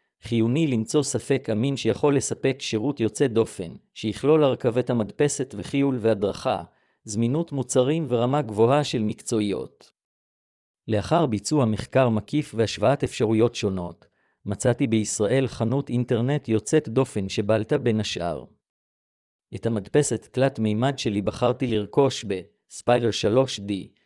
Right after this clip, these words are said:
חנות אינטרנט שזכתה להמון שבחים, מאות דירוגים מפרגנים בגוגל והמלצות משוגעות על השירות יוצא הדופן. התרשמתי שיש להם במלאי מגוון הרחב ביותר של מדפסות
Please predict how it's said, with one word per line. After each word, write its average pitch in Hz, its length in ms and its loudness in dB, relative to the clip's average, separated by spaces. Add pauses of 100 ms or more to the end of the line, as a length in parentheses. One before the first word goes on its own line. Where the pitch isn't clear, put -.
(240)
חנות 127 380 -2
אינטרנט 123 520 0
שזכתה 110 500 -2
להמון 113 360 2
שבחים, 104 580 -6 (480)
מאות 117 360 0
דירוגים 110 520 0
מפרגנים 117 680 0
בגוגל 107 460 2
והמלצות 104 580 0
משוגעות 113 640 0
על 117 100 2
השירות 113 460 -4
יוצא 127 280 0
הדופן. 113 520 2 (340)
התרשמתי 113 640 -2
שיש 120 420 0
להם 104 200 0
במלאי 110 320 2
מגוון 127 420 -2
הרחב 135 460 0
ביותר 127 420 2
של 113 180 -2
מדפסות 107 600 -2